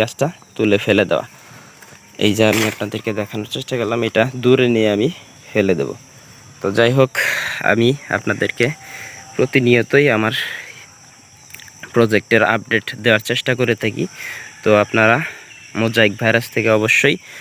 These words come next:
সাবধান হবেন, আর সাদামাছি কন্ট্রোল করবেন অবশ্যই, অবশ্যই সাদামাছি কন্ট্রোল করতে হবে। তো পরবর্তীতে আমার এই প্রজেক্টের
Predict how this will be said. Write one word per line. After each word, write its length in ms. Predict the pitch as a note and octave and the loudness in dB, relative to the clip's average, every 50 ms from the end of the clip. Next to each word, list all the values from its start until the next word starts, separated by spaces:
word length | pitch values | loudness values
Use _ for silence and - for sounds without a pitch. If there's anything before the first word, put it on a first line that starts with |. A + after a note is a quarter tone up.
| - - - - - - - | -18 -20 -20 -12 -8 -2 0
সাবধান 360 | B2+ A#2 G#2 G#2+ A#2 A2 A2 A#2+ | 0 0 0 2 0 0 2 2
হবেন, 220 | A#2+ A2 B2+ D3 F3+ F3 - - - - - - - F#2 F#2+ | 2 2 2 2 2 0 -6 -12 -18 -20 -10 -4 0 2 2
আর 120 | F2+ E2+ - - - - | 2 0 -2 -2 -2 0
সাদামাছি 540 | - A#2+ A2+ B2 A#2 A2+ G#2+ G#2 - B2+ B2 D3+ - - - | 0 0 2 2 0 0 -2 -2 -2 -2 -2 -2 -4 -2 0
কন্ট্রোল 280 | B2+ A#2+ A2+ - A2+ G#2+ G#2+ - | 0 2 2 0 -4 -4 -2 -4
করবেন 280 | A#2 A2+ - B2 A2+ - - G#2 | -4 -2 -2 -2 -2 0 -2 -2
অবশ্যই, 380 | G2 G#2 G2+ - - C#3+ D3 - - - | -2 0 0 0 0 0 0 -2 -4 -4
অবশ্যই 320 | G#2+ G2+ A#2 - - C3 C3 - | -4 -2 -2 -4 -4 -4 -4 -4
সাদামাছি 440 | A#2+ A2+ G2+ F#2+ G2+ A2+ - - A#2 - - | -2 -2 -2 -2 -2 -4 -4 -6 -8 -4 -2
কন্ট্রোল 260 | A2+ A2 G#2 - A2 G#2 - | -2 0 0 -2 -4 -4 -4
করতে 200 | A2 A#2 - - A2+ A#2 | -6 -4 -4 -4 -4 -4
হবে। 160 | G2+ G#2+ E3 - - - - - - - - - - | -4 -4 -4 -6 -6 -10 -16 -16 -16 -16 -18 -10 -4
তো 60 | - B2 A#2+ C#3+ | -2 2 2 4
পরবর্তীতে 600 | D3 D#3 D#3+ D#3 D#3+ D#3 _ - C#3+ - - C#3 - F#3 - - - B2+ B2 | 2 2 0 -2 -4 -4 _ -10 -6 -2 0 2 2 0 -2 -4 -4 -4 -4
আমার 160 | B2+ B2 B2 B2+ | -2 -2 0 0
এই 60 | B2 A#2+ - | -2 0 0
প্রজেক্টের 480 | B2+ A#2+ A#2 B2 A#2 - - C#3 D3+ | 0 0 0 -2 0 2 2 2 4